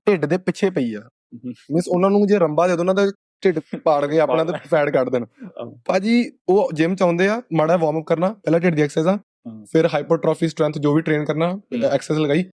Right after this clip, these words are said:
Speaker 1: ਫਿਰ ਜਾਣ ਤੋਂ ਪਹਿਲਾਂ ਫਿਰ ਢਿੱਡ ਟ੍ਰੇਨ ਕਰਨਾ, ਫਿਰ ਚੱਲ ਜਾਣਾ।
Speaker 2: ਹੂੰ।
Speaker 1: And a study is showing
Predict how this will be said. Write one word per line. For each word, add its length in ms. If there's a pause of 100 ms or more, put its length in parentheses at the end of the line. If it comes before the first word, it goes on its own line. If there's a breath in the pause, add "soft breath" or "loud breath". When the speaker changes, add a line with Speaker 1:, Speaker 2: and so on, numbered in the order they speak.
(240)
Speaker 1:
ਫਿਰ 140
ਜਾਣ 240
ਤੋਂ 80
ਪਹਿਲਾਂ 280
ਫਿਰ 160
ਢਿੱਡ 160
ਟ੍ਰੇਨ 200
ਕਰਨਾ, 200
ਫਿਰ 200
ਚੱਲ 140
ਜਾਣਾ। 200
Speaker 2:
ਹੂੰ। 340
Speaker 1:
And 460 (260)
a 280
study 380
is 260
showing 420